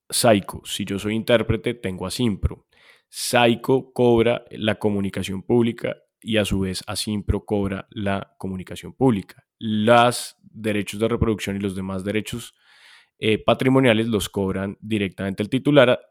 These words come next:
a través de diferentes entidades y ahí aparece acodem, que es la, eh, Asociación de Editoras. Eh,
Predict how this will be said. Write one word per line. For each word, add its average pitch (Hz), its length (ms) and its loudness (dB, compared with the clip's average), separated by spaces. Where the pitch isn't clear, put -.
a 110 160 2
través 101 360 2
de 107 80 2
diferentes 101 500 0
entidades 110 640 2
y 101 60 -6
ahí 95 100 -6
aparece 95 480 -6
acodem, 117 540 0
que - 100 -10
es 87 80 -10
la, 95 200 -10
eh, 98 280 -6
Asociación 98 640 -4
de 95 80 -6
Editoras. - 500 -10
Eh, 107 440 4